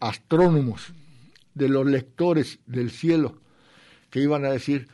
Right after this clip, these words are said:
"Dentro de cuatro o cinco días voy a apagarles la luna.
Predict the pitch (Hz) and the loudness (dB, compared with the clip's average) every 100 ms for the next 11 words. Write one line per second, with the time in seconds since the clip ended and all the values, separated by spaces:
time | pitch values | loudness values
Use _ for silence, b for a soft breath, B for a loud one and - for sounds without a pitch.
0 | b b 117 117 113 113 107 110 - 127 | b b -8 -8 -8 -8 -8 -10 -6 -4
1 | 139 123 127 - 135 131 - 120 135 160 | -4 -4 -6 -6 -8 -10 -8 -4 0 2
2 | 165 160 - - _ _ _ - 104 139 | 2 -2 -12 -20 _ _ _ -10 -6 -4
3 | 143 113 110 120 147 139 135 131 - - | -4 -4 -6 -4 -2 -2 -4 -8 -16 -10
4 | 107 156 147 104 | 0 2 0 -2